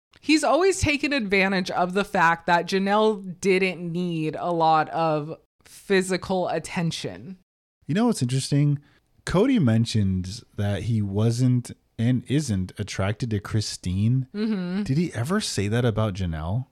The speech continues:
Speaker 1: No, definitely not. He, like, really respected Janelle.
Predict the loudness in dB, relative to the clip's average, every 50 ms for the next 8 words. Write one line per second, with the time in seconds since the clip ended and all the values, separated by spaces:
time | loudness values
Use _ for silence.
0 | _ _ _ _ _ _ _ -2 2 2 4 4 2 0 -4 -8 -12 -14 _ _
1 | -2 -2 -2 -2 -4 -8 -8 -8 -10 -12 -14 -16 -20 _ _ _ _ _ _ -2
2 | 0 2 2 2 2 0 0 2 4 4 4 4 4 2 0 0 -2 -2 0 0
3 | 0 0 0 -2 -4 -4 -2 -2 -2 -2 -4 -4 -6 -6 -6 -8 -8